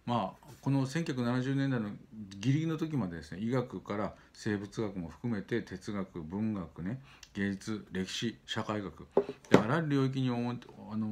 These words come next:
まあ、及んでですね、この老いのことを研究したってことは優れた本だと思いますね。で、今、ジェロントロジー、老年学といって、医学部でもそういう講義がなされてはいるわけですけども、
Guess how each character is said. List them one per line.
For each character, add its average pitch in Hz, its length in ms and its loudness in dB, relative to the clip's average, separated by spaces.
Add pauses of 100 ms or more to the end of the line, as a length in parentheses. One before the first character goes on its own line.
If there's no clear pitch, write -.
(120)
ま 104 300 0
あ、 - 40 -10
及 104 180 2
ん 107 40 4
で 110 80 4
で 98 80 -2
す - 40 -6
ね、 98 60 -8
こ 98 100 -2
の 92 100 2
老 95 60 2
い - 20 4
の 95 100 2
こ 98 100 -8
と 101 100 -4
を 90 140 -4
研 92 180 -4
究 92 120 -6
し - 80 -10
た 98 100 -4
っ - 20 -6
て 95 100 -10
こ 95 100 -4
と 120 80 -4
は 101 80 0 (180)
優 101 60 -2
れ 92 100 -4
た 90 100 -4
本 92 160 -2
だ 85 60 0
と 82 120 -6
思 80 60 -8
い 78 60 -10
ま - 20 -12
す - 100 -8
ね。 135 180 -2 (400)
で、 117 200 4
今、 131 220 4
ジ 104 140 0
ェ 117 40 4
ロ 131 100 8
ン 139 80 6
ト 139 100 2
ロ 123 100 4
ジ 98 100 0
ー、 92 80 2
老 110 140 2
年 127 200 4
学 113 200 -2
と 101 100 -6
い - 20 -4
っ - 40 -8
て、 95 100 -6
医 95 80 -2
学 110 240 -2
部 117 80 2
で 104 60 -2
も 95 100 -2
そ - 140 -6
う - 20 -2
い 107 40 -2
う 104 40 -6
講 117 220 -2
義 104 60 -4
が 95 60 -2
な 87 80 -2
さ 117 140 -4
れ 113 80 -6
て 95 100 -6
は 87 60 -2
い 87 40 -4
る 113 80 -2
わ 90 80 -2
け - 60 -4
で 92 120 -6
す - 80 -16
け 104 80 -4
ど 95 80 0
も、 90 160 -2